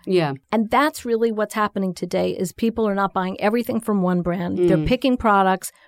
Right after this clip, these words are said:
Speaker 2: from individual brands and putting together their top hits. And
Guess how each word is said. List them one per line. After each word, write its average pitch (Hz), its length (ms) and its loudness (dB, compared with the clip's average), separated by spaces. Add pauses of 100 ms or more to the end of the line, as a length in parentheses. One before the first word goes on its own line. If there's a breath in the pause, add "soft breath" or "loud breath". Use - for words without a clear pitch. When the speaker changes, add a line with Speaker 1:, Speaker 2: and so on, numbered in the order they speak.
Speaker 2:
from 190 220 -2
individual 208 540 2
brands 180 440 -2
and 175 120 -2
putting 233 200 0
together 196 400 2
their 175 300 0 (180)
top - 300 -2
hits. 185 400 -2 (480 soft breath)
And 202 400 2